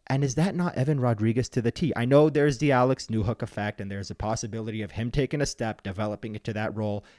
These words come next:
as early as next month. But Newhook insurance is so real here.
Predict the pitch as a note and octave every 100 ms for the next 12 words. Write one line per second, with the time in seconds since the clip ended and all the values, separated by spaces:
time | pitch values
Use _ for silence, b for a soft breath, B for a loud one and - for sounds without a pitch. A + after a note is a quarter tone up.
0 | b C#3 - C#3 D3 D3 C3+ B2 A2 A2+
1 | - G#2+ F#2+ - - - B B B B
2 | B B _ _ _ - G2+ C#3+ B2+ B2
3 | D3 C3+ C3 C3+ A#2 B2 A#2+ A#2 - G2+
4 | - - A#2+ A2+ G#2 A2 G2+ - - -